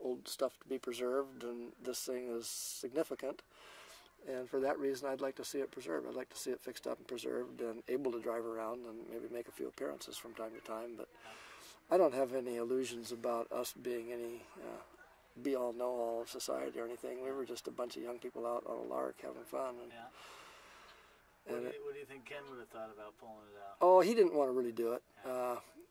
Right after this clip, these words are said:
Speaker 1: I talked to him about it, and he, he really liked the idea of stuff just rot-, rotting into the ground. And I can, I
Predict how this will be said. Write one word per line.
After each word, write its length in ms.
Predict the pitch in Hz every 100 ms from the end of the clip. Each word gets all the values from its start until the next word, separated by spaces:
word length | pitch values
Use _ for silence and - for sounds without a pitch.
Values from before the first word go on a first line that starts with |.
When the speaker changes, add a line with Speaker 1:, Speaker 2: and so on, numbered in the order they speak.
| - _ _ -
Speaker 1:
I 100 | 147
talked 280 | - 139 135
to 80 |
him 80 | 131
about 260 | 127 127 127
it, 160 | 127 -
and 240 | 120 120 113 - - -
he, 180 | 139 139 -
he 180 | - 190 170 156
really 220 | 135 151
liked 320 | 131 135 131 -
the 100 | 127
idea 320 | 123 117 123
of 120 | 117
stuff 240 | - 113 -
just 180 | 120
rot-, 260 | - 123 123
rotting 460 | 120 123 127 127 120
into 140 | 120
the 80 | 117
ground. 420 | 117 123 113 113 - - - - - - - -
And 100 | 170
I 80 | 185
can, 260 | 160 131 -
I 140 | 165